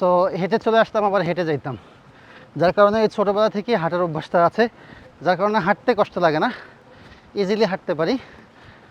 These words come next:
But দৌড়াতে গেলেই দেখা যাচ্ছে খুব বেশি হাঁপিয়ে যাই। অবশ্যই এটা আমার শরীরের কারণে, ছোটোবেলায় হয়তো এরকম ছিল না, but দীর্ঘদিন ধরে, আহ, দেখা যাচ্ছে আমার শরীরে চর্বি জমার কারণে এখন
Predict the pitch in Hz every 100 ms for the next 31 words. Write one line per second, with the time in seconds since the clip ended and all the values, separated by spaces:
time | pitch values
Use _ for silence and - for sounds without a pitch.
0 | - 160 175 151 214 214 226 202 214 214
1 | 202 185 185 180 - 208 170 160 180 156
2 | 151 135 123 110 - 185 220 - 320 220
3 | 208 - 208 190 208 180 170 190 - -
4 | - - - 175 175 185 190 175 175 185
5 | 175 175 180 - 202 180 185 - - -
6 | - - - - - 180 165 180 180 202
7 | 208 208 185 190 190 - - - - -
8 | - - - - 175 151 151 156 165 151
9 | 170 165 170 - 175 170 170 185 180 185
10 | 180 170 175 170 196 165 170